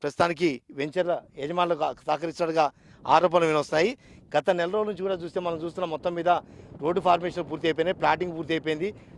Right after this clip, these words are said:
డివైడర్లు కూడా కట్టేశారు. అంటే మరో పది, పదిహేను రోజులు కనుక పని పూర్తి చేస్తే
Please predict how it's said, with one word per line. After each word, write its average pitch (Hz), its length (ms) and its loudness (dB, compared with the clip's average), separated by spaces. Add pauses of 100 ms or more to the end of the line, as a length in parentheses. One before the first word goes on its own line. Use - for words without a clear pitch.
డివైడర్లు 208 440 4
కూడా 190 140 6
కట్టేశారు. 151 380 2
అంటే 156 160 -2
మరో 170 340 4 (360)
పది, 165 160 0
పదిహేను 175 300 2
రోజులు 190 160 2
కనుక 190 140 0
పని 165 240 2
పూర్తి 160 260 -6
చేస్తే 208 300 0